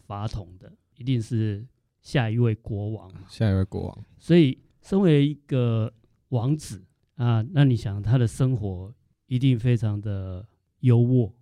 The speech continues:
Speaker 2: 养尊处优啊。
Speaker 1: 他从-，养尊处优。
Speaker 2: 嗯。
Speaker 1: 他从小就是受着这很好的教育，甚至因为国王在生这个释迦太子啊，印度人他们都有这种，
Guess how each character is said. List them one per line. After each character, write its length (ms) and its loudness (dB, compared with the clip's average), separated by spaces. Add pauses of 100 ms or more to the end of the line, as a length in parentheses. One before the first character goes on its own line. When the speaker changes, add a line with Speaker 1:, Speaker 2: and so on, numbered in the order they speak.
(280)
Speaker 2:
养 200 6
尊 340 8
处 300 -2
优 100 4
啊。 40 6
Speaker 1:
他 20 6
从-， 80 4
养 40 2
尊 200 6
处 240 -10
优。 260 -10
Speaker 2:
嗯。 340 -2 (320)
Speaker 1:
他 140 2
从 320 4
小 340 -4
就 160 -8
是 160 -4
受 380 -2
着 240 -8
这 160 -6
很 240 -6
好 180 -4
的 140 -12
教 380 -4
育， 200 -10 (320)
甚 320 4
至 480 6 (420)
因 180 6
为 360 6 (320)
国 280 6
王 320 4
在 260 4
生 480 4
这 140 0
个 600 0
释 240 -4
迦 200 2
太 200 0
子 320 -12 (320)
啊， 220 -14
印 160 6
度 100 6
人 200 2
他 120 2
们 160 0
都 120 0
有 120 0
这 200 -6
种， 200 -10